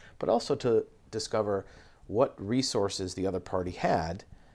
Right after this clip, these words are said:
to pursue the case. Did they have money to pay for an attorney? Could they sustain long litigation?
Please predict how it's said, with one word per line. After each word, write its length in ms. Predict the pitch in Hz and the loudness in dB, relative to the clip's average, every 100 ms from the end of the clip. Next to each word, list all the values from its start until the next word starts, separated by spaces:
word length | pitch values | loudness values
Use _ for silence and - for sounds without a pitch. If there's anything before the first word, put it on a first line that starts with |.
| _ - | _ -12
to 420 | - 101 92 92 95 | -4 0 0 -2 -4
pursue 320 | 95 - 87 | -6 -4 -6
the 80 | 82 | -4
case. 600 | - 156 87 - - - _ | 2 2 2 -2 -8 -14 _
Did 140 | 98 92 | -10 -6
they 80 | |
have 240 | 85 92 92 | -4 -4 -2
money 200 | 98 101 | -4 -4
to 100 | 95 | -8
pay 200 | - 110 | -6 -6
for 140 | - | -4
an 80 | 113 | -4
attorney? 500 | 110 - 147 131 80 | -6 -4 -2 -2 -4
Could 220 | - 90 | -8 -8
they 260 | 90 90 90 - - | -6 -6 -10 -16 -8
sustain 600 | - 107 - 113 110 104 | -4 0 0 0 0 0
long 600 | 98 92 101 104 101 98 - | -2 -4 -2 -4 -4 -8 -10
litigation? 720 | 90 98 90 104 127 - 82 | -6 -6 -4 -2 0 -2 -10